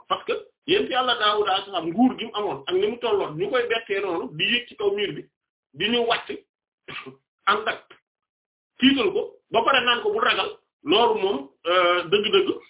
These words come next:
euh, ku bu nekk, maanaam moom en tant que buur ñemewuñ ko, maanaam bu doon ci nit ñi lañ,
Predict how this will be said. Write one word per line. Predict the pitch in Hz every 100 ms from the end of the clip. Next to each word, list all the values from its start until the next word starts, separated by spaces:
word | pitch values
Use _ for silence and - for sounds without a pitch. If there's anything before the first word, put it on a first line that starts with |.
| _ _ _ _ _ _ _ _ -
euh, | 156 160
ku | 170 175 170 151
bu | 180
nekk, | 226 - 160
maanaam | 175 185 185
moom | 196 190
en | 190
tant | 196 240 247
que | 202 180
buur | 143 185 196 277 - _ _ _ _ _ _ _ -
ñemewuñ | 165 190 190 170 135
ko, | 139 147
maanaam | 170 202 180
bu | 190
doon | 214 214 208 -
ci | - 190 185 180
nit | 175 208
ñi | 175
lañ, | 170